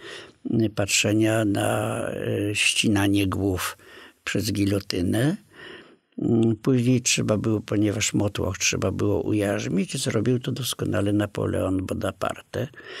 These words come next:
I motłoch po prostu zapędził do swojej wielkiej armii i, i tłukł, kogo się popadło w, w Europie. Wreszcie trafił na Rosję.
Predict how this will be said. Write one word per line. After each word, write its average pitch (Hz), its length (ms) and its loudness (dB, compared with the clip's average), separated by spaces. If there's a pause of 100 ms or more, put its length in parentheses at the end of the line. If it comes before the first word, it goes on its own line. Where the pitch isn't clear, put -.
(340)
I 127 60 2
motłoch 123 420 2
po 127 140 -2
prostu - 340 -4
zapędził 113 580 0
do 110 120 -4
swojej 98 380 0
wielkiej 95 460 -2
armii 107 960 0 (580)
i, 120 60 -2
i 107 60 0
tłukł, 117 420 0
kogo 101 240 -4
się - 180 2
popadło 95 640 -4
w, 98 60 -8
w - 280 -10
Europie. 95 680 -4
Wreszcie 98 440 -6
trafił 95 380 -4
na 92 160 -4
Rosję. - 440 -2